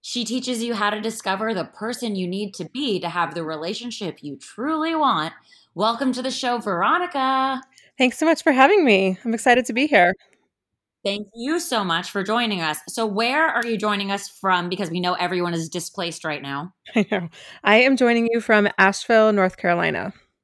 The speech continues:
Speaker 1: <gasps> I've been there and it's beautiful.
Speaker 2: It is. It's, it is. It's where I grew up. So it's a very special place.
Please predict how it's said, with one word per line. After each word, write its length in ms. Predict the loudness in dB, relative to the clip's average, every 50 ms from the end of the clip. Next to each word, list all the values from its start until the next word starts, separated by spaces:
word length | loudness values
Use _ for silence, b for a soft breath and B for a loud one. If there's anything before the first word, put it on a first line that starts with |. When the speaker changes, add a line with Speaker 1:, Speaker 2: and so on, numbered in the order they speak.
| _ _ _ _ _ _
Speaker 1:
<gasps> 300 | -10 -10 -10 -10 _ -2
I've 200 | -2 -2 0 0
been 180 | 0 2 2
there 220 | 2 2 2 0 0
and 180 | 0 -2 -4 -4
it's 120 | -6 -4
beautiful. 600 | -2 -2 0 0 -2 -2 -2 -2 -2 -2 -4 _ _ _
Speaker 2:
It 140 | -2 -2 0
is. 360 | 0 2 4 4 4 4 4
It's, 160 | 0 -4 -6 -4 -2
it 120 | 0 2 4
is. 160 | 4 4 4
It's 120 | 2 0 4
where 120 | 6 6
I 40 | 6
grew 220 | 6 4 4 6
up. 280 | 8 8 6 4 0 -6
So 280 | -6 -2 0 2 2 0
it's 180 | 0 -6 -8 -2
a 20 |
very 140 | 0 0 0
special 280 | 0 -4 -6 -6 -6 -8
place. 440 | -8 -8 -8 -8 -10 -14 -20 -20